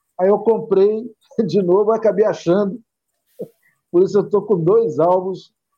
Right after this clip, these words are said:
do Pink Floyd, mas, pô, a música,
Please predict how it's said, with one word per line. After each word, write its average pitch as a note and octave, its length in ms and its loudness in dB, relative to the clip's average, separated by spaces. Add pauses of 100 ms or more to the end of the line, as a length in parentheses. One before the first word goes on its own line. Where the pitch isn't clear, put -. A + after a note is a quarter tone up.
(400)
do D#3+ 100 0
Pink F3 380 -6
Floyd, F3 400 -2
mas, G3 340 0 (440)
pô, G3 120 0
a D#3+ 340 -2
música, F3 720 -4